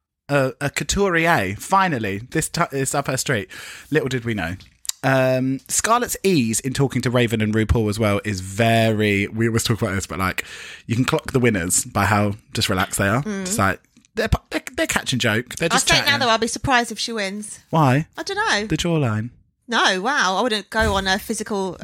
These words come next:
Speaker 2: uh, features.
Speaker 1: I wouldn't be surprised at all. I think she's, has all the makings of a winner. I think she's gorgeous, and I think she's talented.
Speaker 2: I think she's a bit too
Speaker 1: Green?
Speaker 2: green. Mm.
Speaker 1: But not Veronica Green.
Speaker 2: No.
Speaker 1: No.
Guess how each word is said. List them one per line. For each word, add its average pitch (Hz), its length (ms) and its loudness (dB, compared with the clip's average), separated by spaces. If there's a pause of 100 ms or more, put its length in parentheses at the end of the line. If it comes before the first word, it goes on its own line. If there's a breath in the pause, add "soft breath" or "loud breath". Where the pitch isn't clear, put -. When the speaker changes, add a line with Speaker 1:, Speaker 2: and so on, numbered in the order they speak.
Speaker 2:
uh, 185 100 0 (180)
features. - 540 -2
Speaker 1:
I 190 320 6
wouldn't 180 240 2
be 139 80 4
surprised 127 340 0
at 143 40 2
all. 120 60 2
I 113 40 2
think - 180 -6
she's, 110 440 -2
has 113 340 0
all 135 140 4
the 120 80 4
makings 113 360 0
of 107 80 0
a 107 60 0
winner. 104 240 2
I - 160 -18
think - 160 -10
she's - 80 -4
gorgeous, - 460 -2 (120)
and 98 120 -2
I - 20 2
think 104 180 -2
she's 101 300 0
talented. 98 480 0 (260)
Speaker 2:
I 220 60 0
think 208 180 0
she's 226 280 2
a 202 60 -2
bit 202 200 2 (140)
too 196 680 0 (220)
Speaker 1:
Green? 117 260 2
Speaker 2:
green. 190 380 0 (160)
Mm. 190 400 -10
Speaker 1:
But 110 140 -4
not 104 120 -4
Veronica 87 380 -6
Green. - 160 -6
Speaker 2:
No. 156 280 -4
Speaker 1:
No. - 180 -4